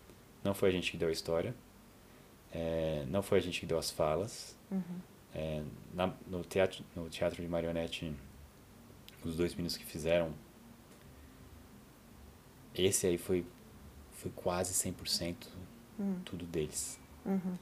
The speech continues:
Speaker 1: Até a construção, né, da caixa, que eles fizeram uma caixa toda enfeitada com a cortina e tal, eles fizeram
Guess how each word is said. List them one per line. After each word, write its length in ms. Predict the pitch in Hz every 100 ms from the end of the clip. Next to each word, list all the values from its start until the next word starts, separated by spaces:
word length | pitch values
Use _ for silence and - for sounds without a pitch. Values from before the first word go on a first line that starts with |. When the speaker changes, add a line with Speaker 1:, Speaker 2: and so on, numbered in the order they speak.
| - - - -
Speaker 1:
Até 240 | 85 -
a 60 | 95
construção, 680 | - 95 - 82 - 113 101
né, 100 | 90
da 120 | 82
caixa, 280 | 76 98 101
que 60 | -
eles 100 | 78
fizeram 220 | 85 85
uma 80 | 85
caixa 280 | - 87 78
toda 200 | 80 82
enfeitada 520 | 80 85 71 80 82
com 120 | 80 78
a 40 |
cortina 720 | - - - - 80 85 78
e 60 | 76
tal, 320 | - 76 80
eles 140 | 80
fizeram 420 | - 80 82 80